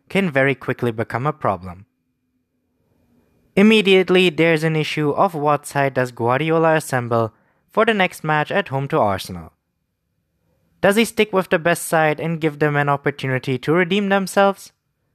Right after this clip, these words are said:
Indeed, this side achieved a record points haul last season, so they are clearly capable. Or should he give a chance back to those players who have worked so hard, such as Bernardo Silva?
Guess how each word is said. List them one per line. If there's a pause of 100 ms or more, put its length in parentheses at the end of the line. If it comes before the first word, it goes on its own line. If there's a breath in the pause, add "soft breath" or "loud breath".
(640)
Indeed, (120)
this
side
achieved
a
record
points
haul
last
season, (360)
so
they
are
clearly
capable. (800)
Or
should
he
give
a
chance
back
to
those
players (320)
who
have
worked
so
hard,
such
as
Bernardo
Silva?